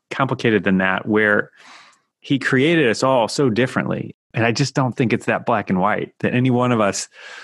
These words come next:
that we have this, I don't know, accurate description or something, or perception of what actual right and wrong is on whatever. I mean, and with specifics with money, on whether or not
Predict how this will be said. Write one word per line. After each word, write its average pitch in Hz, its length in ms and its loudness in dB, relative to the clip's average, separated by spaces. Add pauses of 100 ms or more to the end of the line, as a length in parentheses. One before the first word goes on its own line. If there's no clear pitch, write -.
(160)
that 110 100 0
we 110 100 2
have 120 260 0
this, 104 300 0
I 131 180 0
don't 131 140 2
know, 101 120 0
accurate 131 720 0
description 120 540 -2
or 104 60 2
something, 107 420 0
or 95 120 4
perception 123 560 -2
of 98 120 0
what 113 240 0
actual 107 640 0
right 101 480 0
and 92 200 0
wrong 98 360 2
is 95 420 0
on 104 440 0
whatever. 113 460 0
I 110 60 0
mean, 113 240 2
and 113 200 0
with 117 160 0
specifics 117 460 -2
with 107 140 0
money, 95 300 0
on 92 140 0 (460)
whether 120 380 0
or 110 60 0
not 104 380 -2